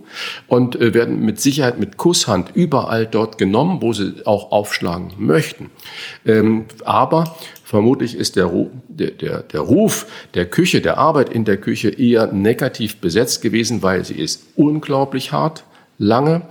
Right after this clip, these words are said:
und vielleicht waren Frauen immer, ähm, ein bisschen schlauer als die Männer und haben gesagt, ähm,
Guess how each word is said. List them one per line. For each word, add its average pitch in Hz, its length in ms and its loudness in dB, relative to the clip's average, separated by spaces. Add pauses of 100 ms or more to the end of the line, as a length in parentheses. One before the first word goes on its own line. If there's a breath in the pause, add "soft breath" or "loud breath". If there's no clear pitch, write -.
(260 loud breath)
und 113 160 0
vielleicht 104 400 0
waren 95 160 0
Frauen 120 480 0
immer, 127 420 0 (480 loud breath)
ähm, 110 360 2 (160)
ein 117 120 0
bisschen 120 280 0
schlauer 127 420 2
als - 220 -2
die 104 100 0
Männer 120 400 2
und 110 240 -4
haben 113 340 -2
gesagt, 110 520 -4
ähm, 110 300 2